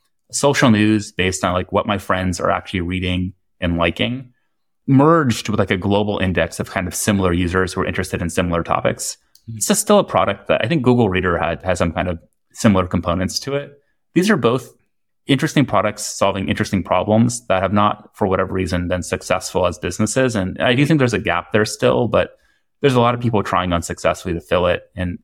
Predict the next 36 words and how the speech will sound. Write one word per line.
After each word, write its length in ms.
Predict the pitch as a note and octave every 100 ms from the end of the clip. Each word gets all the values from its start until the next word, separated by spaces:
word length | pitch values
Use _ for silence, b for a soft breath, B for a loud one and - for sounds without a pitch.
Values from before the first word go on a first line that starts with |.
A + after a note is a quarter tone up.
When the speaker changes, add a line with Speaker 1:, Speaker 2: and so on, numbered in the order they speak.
| -
Speaker 1:
and 180 | G2 F2+
there 120 | G2
must 240 | A2+ A#2
be 80 | A#2+
a 80 | F#2+
reason 340 | F2 F2 F2+
why 220 | E2+ F2 -
people 320 | - - -
struggle 400 | - - - B1
to 40 |
fill 280 | - - D#2
it, 100 | -
despite 480 | - - E2+ F2+ -
so 140 | -
many 180 | F#2 F#2
people 260 | - D2 D2+
trying. 380 | - G1+ - - _ _ b b b b b b b b _ _ -
Speaker 2:
Awesome. 480 | A2 G#2+ G2+ F2 - _ _ _ _
Will, 320 | A#2+ C3 A#2+
is 180 | A2+ A2
there 320 | B2 A2+ -
anything 260 | C3+ C#3+ C3
else 220 | B2+ -
you 80 | A#2
wanna 240 | A2+ G#2+
share 640 | G2+ - - A2 A2 A2+ -
or 260 | A#2 A2
leave 180 | A2 A#2+
people 220 | A#2+ A#2
with 160 | G#2+ G#2
before 320 | G#2+ A#2+ A2
we 140 | G#2+
get 160 | G#2 G#2+
to 80 | A#2
our 120 | G2
very 400 | F#2+ A2+ A2+ A2+